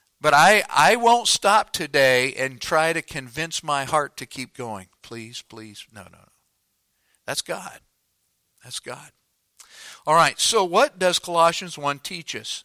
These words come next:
about who you represent? First, you represent your Creator. Notice again verse sixteen. "By him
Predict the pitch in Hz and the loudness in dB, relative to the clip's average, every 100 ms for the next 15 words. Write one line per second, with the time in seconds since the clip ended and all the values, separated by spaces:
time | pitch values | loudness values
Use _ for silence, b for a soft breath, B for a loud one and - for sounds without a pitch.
0 | _ - 131 139 120 185 185 151 135 156 | _ -14 0 0 0 -4 -4 -2 -4 -10
1 | b b 135 151 151 135 135 139 139 127 | b b -12 -8 -6 -2 -4 -4 -10 -8
2 | 165 120 B B - 202 226 - 196 180 | -8 -8 B B -2 0 0 -4 -6 -4
3 | 156 151 135 165 131 123 - 120 131 165 | -2 -4 -6 -8 -8 -12 -12 -12 -12 -12
4 | - _ _ _ _ _ _ _ _ _ | -18 _ _ _ _ _ _ _ _ _
5 | _ _ _ B - 139 160 160 190 170 | _ _ _ B 0 4 4 4 2 0
6 | 165 156 147 - 151 - 170 165 - _ | -2 -4 0 -2 -2 -6 -6 -10 -14 _
7 | _ _ _ b b b b b b _ | _ _ _ b b b b b b _
8 | _ _ _ 147 147 143 131 120 _ - | _ _ _ 0 2 4 0 -4 _ -6
9 | 226 233 131 | 0 2 0